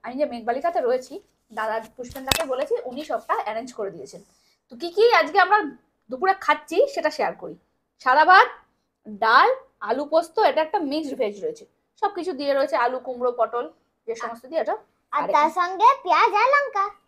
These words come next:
Speaker 1: আর মাছ আছে, এখানে মাছের ঝোল রয়েছে, গ্রেভিটা রয়েছে,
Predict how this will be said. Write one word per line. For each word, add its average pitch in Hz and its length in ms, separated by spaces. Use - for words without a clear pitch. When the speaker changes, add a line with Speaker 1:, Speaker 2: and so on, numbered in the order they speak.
Speaker 1:
আর 247 300
মাছ 311 400
আছে, 359 220
এখানে 277 220
মাছের 254 360
ঝোল 330 360
রয়েছে, 277 200
গ্রেভিটা 285 380
রয়েছে, 226 280